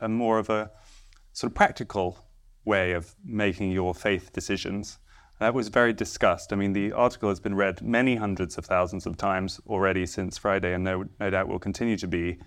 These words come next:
But I did notice that as a common response, which is, it, it felt like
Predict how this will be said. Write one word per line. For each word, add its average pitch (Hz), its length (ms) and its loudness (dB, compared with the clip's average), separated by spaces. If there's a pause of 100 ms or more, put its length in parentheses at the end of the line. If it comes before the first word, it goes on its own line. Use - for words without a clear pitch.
(640)
But 104 140 2
I 110 80 6
did 127 160 0
notice 127 320 0
that 98 180 2
as - 100 -6
a 101 60 -2
common 95 520 -2 (440)
response, - 720 -2 (160)
which 98 260 -2
is, 90 260 -2 (680)
it, - 280 -10
it - 80 -8
felt 123 280 4
like 104 360 0